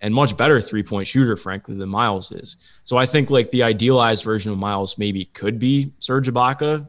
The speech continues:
Like, it sounds nice, but again, also Ibaka's, like, incredibly more fluid of an athlete than, than Miles is. Um, but I, Miles is definitely a better defender at this point. Um, but I think it's just so weird to compare the two. And, uh, <laughs> it's,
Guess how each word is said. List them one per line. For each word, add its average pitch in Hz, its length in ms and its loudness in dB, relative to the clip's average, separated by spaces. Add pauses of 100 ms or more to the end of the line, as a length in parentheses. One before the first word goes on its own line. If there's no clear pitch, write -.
(140)
Like, 101 280 -2 (140)
it 110 180 0
sounds 123 400 0
nice, 135 240 0
but 113 160 -2
again, 107 240 -2
also 98 380 -8 (280)
Ibaka's, 110 460 0
like, - 240 -10 (140)
incredibly 117 640 0
more 104 180 0
fluid 104 380 0
of 95 100 -4
an 92 60 -6
athlete 98 480 -8
than, 104 240 -14
than 101 100 -10
Miles 101 340 -8
is. 101 280 -12 (400)
Um, 92 180 -10
but 117 120 0
I, 117 160 0
Miles 113 280 2
is - 40 -6
definitely 101 260 -10
a - 40 -10
better 95 180 -4
defender 95 340 -12
at - 80 -18
this - 120 -16
point. - 300 -20 (460)
Um, 92 340 -8 (640)
but 135 140 2
I 143 100 4
think 165 220 2
it's 147 140 0
just 190 200 -2
so 180 140 0
weird 135 260 0
to 127 60 -4
compare 107 400 -4
the 104 80 -6
two. - 420 -16
And, 107 300 -4 (680)
uh, 123 200 0
<laughs> - 100 -12 (180)
it's, 160 440 -2